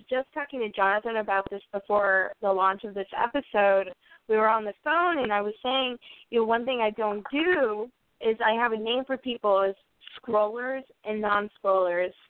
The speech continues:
And a scroller to me is, like, another name for somebody that sits there and looks through their Instagram or looks through their Facebook and scrolls and looks at people's pages.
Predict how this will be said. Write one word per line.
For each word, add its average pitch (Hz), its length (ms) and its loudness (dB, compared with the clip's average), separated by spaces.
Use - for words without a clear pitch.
And 214 400 2
a 226 100 0
scroller 269 440 2
to 254 120 -8
me 220 240 -6
is, 196 140 -10
like, 202 280 -12
another 208 460 -2
name 202 240 -6
for 208 140 -12
somebody 196 320 -2
that - 100 -8
sits - 180 -4
there 196 380 4
and 202 220 2
looks 247 200 0
through 277 100 -10
their 247 180 -2
Instagram 208 720 -2
or 185 140 -2
looks 196 280 0
through 285 120 2
their 254 160 4
Facebook 202 560 0
and 202 120 -4
scrolls 220 420 2
and 196 120 -6
looks 226 240 -4
at 208 180 -4
people's 202 420 -4
pages. 214 480 0